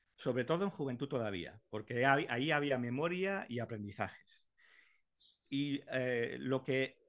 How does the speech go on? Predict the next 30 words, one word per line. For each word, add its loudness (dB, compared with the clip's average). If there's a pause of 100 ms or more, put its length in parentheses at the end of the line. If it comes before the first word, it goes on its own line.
quise -4
hacer -2
en -4
La -4
sangre -2
música -2
era, 0 (280)
a -2
través 0
de 2
un 0
continuum, -2 (280)
de 0
un, 0 (120)
de -4
un, -4
de 0
una 4
fluencia 2
versal, 2 (600)
de -2
unos 0
poemas 2 (340)
que -2
necesitaban 0
recorrido, -2 (100)
ir, -6 (680)
eh, 0
pasando -2
revista -2